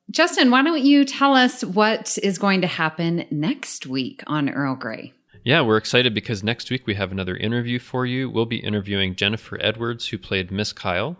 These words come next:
Speaker 2: uh, Alexander's teacher in the Next Generation episode New Ground. So I got a chance to, to meet her, and I think you're going to really enjoy the interview that we'll have for you next week. So I'd say go ahead and watch New Ground to refresh yourself on that episode.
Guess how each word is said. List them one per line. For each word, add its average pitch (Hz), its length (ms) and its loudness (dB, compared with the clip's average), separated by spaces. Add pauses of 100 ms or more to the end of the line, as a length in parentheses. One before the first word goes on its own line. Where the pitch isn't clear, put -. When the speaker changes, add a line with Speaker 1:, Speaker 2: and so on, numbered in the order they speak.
(120)
Speaker 2:
uh, 82 100 -8
Alexander's 95 540 -4
teacher 113 400 -4
in 101 240 -2
the 98 80 -2
Next 92 220 -4
Generation 92 440 -6
episode 92 540 -8
New 92 160 -6
Ground. 90 500 -4
So - 180 -6
I 87 40 -6
got 90 140 -4
a 87 40 -8
chance 92 360 -6
to, 87 380 -6
to 104 120 -4
meet 113 260 -2
her, 110 360 0 (160)
and 98 580 -6
I 95 120 -4
think 95 260 -8
you're 95 100 -6
going 92 220 -4
to - 160 -10
really 87 220 -6
enjoy 87 420 -8
the 87 360 -10 (120)
interview 90 360 -10
that - 120 -12
we'll 104 80 -8
have 180 180 -8
for 87 180 -8
you 85 60 -8
next 82 300 -12
week. - 300 -14 (100)
So 107 300 0 (100)
I'd 120 160 0
say 131 100 2
go 113 160 2
ahead 113 240 2
and 107 140 0
watch 98 260 -2
New 104 140 -4
Ground 92 320 -2
to - 100 -8
refresh 92 380 -6
yourself 92 340 -8
on 92 80 -6
that 90 160 -6
episode. 92 640 -8